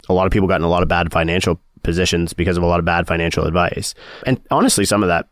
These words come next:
bad financial advice happened at a bank. Um, some of the products that they were giving out and, and whatever. But, um,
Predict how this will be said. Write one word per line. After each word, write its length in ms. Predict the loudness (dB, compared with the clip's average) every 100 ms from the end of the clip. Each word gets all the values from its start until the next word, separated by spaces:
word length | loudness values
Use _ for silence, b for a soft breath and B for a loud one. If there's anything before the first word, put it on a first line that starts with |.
| -6
bad 240 | -2 0
financial 300 | 0 0 0
advice 220 | 0 -2 -2
happened 280 | -2 0 0
at 80 | 2
a 40 |
bank. 400 | 2 0 -2 -6 -4
Um, 200 | -4 -2
some 120 | -2 0
of 60 |
the 40 | 0
products 300 | 0 0 -2
that 80 |
they 80 | -2
were 100 | 0
giving 260 | 0 0 0
out 300 | 0 0 -2
and, 320 | -4 -6 -6
and 160 | -2 -2
whatever. 340 | -2 0 0
But, 320 | 2 0 0 0
um, 300 | 0 -2